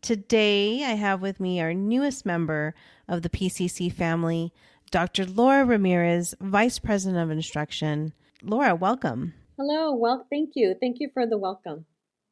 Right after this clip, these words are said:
Speaker 2: It's been wonderful the first couple of weeks here at Pasadena, still getting to know people. It's, it's kind of, uh, difficult in a pandemic, but I've had a very warm welcome.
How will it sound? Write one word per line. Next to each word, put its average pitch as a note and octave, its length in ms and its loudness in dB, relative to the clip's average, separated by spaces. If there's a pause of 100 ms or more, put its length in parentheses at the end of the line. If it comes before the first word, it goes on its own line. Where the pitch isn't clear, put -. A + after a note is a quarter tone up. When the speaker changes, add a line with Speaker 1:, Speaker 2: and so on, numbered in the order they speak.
(200)
Speaker 2:
It's G#3+ 180 -16
been A#3 200 -4
wonderful A#3 600 -4
the C#4 160 -8
first G#3+ 240 -6
couple G#3 220 -6
of G3+ 60 0
weeks G3+ 220 -2
here A#3 100 -4
at - 120 -8
Pasadena, G3 680 -10 (200)
still G3 400 -4
getting F#3+ 320 -8
to G3 140 -16
know F3+ 280 -10
people. G#3 440 -6
It's, - 240 -12 (260)
it's - 260 -20
kind F#3+ 200 -12
of, F3+ 80 -12 (340)
uh, F#3+ 120 -20 (100)
difficult C4+ 500 0
in A3+ 120 0
a G3+ 60 -4
pandemic, G3 680 -6 (160)
but F#3 100 2
I've F#3 140 0
had G3 120 0
a F#3 60 2
very F3+ 260 0
warm E3+ 300 -6
welcome. D3+ 380 -18